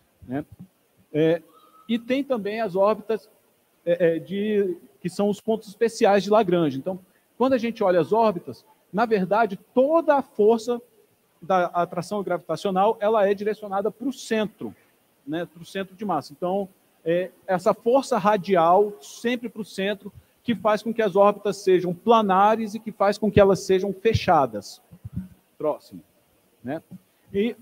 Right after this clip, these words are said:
o tipo de trajetória possível devido à ação dessas forças, unicamente de um, um ponto puxando, é, quando tem essa órbita fechada, são as elipses.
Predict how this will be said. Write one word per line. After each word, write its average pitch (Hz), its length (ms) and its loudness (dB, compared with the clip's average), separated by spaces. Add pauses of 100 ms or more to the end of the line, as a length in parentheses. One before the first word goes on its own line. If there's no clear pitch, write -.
o 240 100 0
tipo 320 320 4
de 254 100 -2
trajetória 202 600 2
possível 247 580 2
devido 185 340 2
à 175 60 2
ação 151 260 -6
dessas 143 320 -8
forças, 202 520 0
unicamente 185 600 -4
de - 60 -6
um, 160 280 -2 (360)
um 202 120 0
ponto 220 520 -4
puxando, 226 720 -6
é, 160 260 0 (640)
quando 220 240 4
tem 214 160 -2
essa 202 220 0
órbita 170 380 4
fechada, 147 500 -4
são 135 180 -8
as 135 140 -2
elipses. 208 680 -2